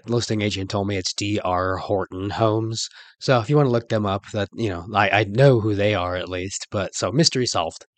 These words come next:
Here's a quick little tip for you too. Uh, if you wanna know what the mortgage rates are at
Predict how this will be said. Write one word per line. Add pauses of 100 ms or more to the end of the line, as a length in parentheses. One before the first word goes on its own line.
(420)
Here's
a
quick
little
tip
for
you
too. (400)
Uh,
if
you
wanna
know
what (100)
the (140)
mortgage
rates
are
at